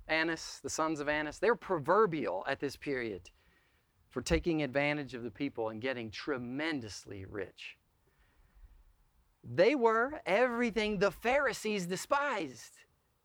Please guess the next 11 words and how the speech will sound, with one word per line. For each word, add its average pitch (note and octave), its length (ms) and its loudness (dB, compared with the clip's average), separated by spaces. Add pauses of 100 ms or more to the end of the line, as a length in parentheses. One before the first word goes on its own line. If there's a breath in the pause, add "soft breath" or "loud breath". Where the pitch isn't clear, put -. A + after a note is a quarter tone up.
The E3 80 0
Pharisees F#3+ 760 0 (280 soft breath)
trying A3+ 340 2
to G3 100 4
live G3 240 6
with E3+ 160 -2
strict - 480 -2
observance F3+ 560 -2
of D3+ 100 -6
the D3+ 100 4
law, F#3+ 500 2